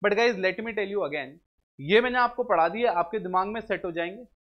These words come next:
but फिर भी इनको कंसिस्टेंटली रिवाइज करना पड़ेगा अपने को,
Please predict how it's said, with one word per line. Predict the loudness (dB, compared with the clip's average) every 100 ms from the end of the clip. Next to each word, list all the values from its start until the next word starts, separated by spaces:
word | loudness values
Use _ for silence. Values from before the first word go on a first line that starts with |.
| _ -2
but | -2
फिर | 2 2
भी | 4 0
इनको | -2 -2 -2
कंसिस्टेंटली | -2 -4 -8 -10 -10 -6 -4
रिवाइज | -2 -2 -4 -6
करना | -8 -6
पड़ेगा | -2 -2 -2
अपने | -4 -8
को, | -20